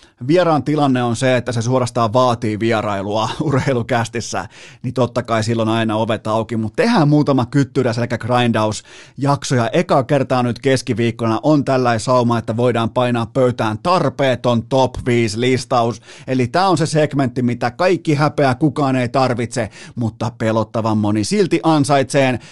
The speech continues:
Mä listaan tällä kertaa asiat, joista mä saisin karskissa äijäporukassa cancelin kaksituhattakaksikymmentäyksi, elikkä mitä asioita mä nykyään teen,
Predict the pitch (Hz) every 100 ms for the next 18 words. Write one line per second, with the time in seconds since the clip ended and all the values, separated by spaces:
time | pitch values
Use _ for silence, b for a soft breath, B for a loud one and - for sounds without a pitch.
0 | B 151 165 160 - 143 131 143 131 123
1 | 127 120 120 120 - 131 123 135 110 104
2 | - b b 131 135 123 127 123 117 123
3 | 127 113 113 104 B B B - 135 123
4 | 117 113 - - 123 120 - 123 131 135
5 | 131 127 120 - 120 123 123 120 135 120
6 | 135 131 120 127 113 110 110 98 b b
7 | b - 127 - 127 120 117 117 120 127
8 | 113 - 123 107 110 107 107 - 117 117
9 | 127 117 113 127 110 B B B 175 -
10 | 185 170 175 156 147 143 143 143 139 131
11 | 120 117 127 120 110 104